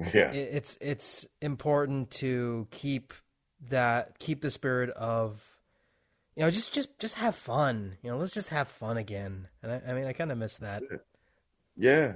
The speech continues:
Speaker 1: yeah. And, and it's, the idea is a way to connect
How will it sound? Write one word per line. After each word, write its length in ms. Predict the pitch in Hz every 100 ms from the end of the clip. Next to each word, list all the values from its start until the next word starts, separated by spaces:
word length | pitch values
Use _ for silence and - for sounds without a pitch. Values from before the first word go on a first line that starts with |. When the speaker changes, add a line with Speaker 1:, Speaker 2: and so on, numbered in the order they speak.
| 85
Speaker 1:
yeah. 280 | 101 117 98 - - - -
And, 240 | 104 98
and 300 | 87 95 90 -
it's, 360 | 87 - -
the 240 | - 82 90
idea 520 | 90 80 87 92 90
is 160 | 76 78
a 80 |
way 180 | 78 85
to 120 | 85 -
connect 480 | - 80 78 -